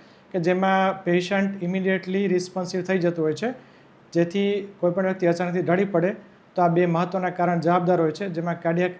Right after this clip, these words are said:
અરેસ્ટ એ એક મેડિકલ ઇમરજન્સી છે અને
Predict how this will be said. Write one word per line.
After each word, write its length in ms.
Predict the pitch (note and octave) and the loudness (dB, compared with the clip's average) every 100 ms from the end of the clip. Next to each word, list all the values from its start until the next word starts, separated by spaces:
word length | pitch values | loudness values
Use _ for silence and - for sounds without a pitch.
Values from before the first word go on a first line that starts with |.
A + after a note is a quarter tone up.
| - | -2
અરેસ્ટ 580 | E3+ F3+ F3+ - - F3 | 2 2 0 -10 -8 -4
એ 40 | |
એક 300 | F#3 F3 E3+ | -2 -4 -6
મેડિકલ 380 | E3 F3+ F3+ F3 | -2 0 2 0
ઇમરજન્સી 440 | F3+ F3 E3+ E3+ | 0 0 -2 -2
છે 140 | D3+ A#3+ | -4 -4
અને 360 | A#3+ G3 G3 | -2 -4 -4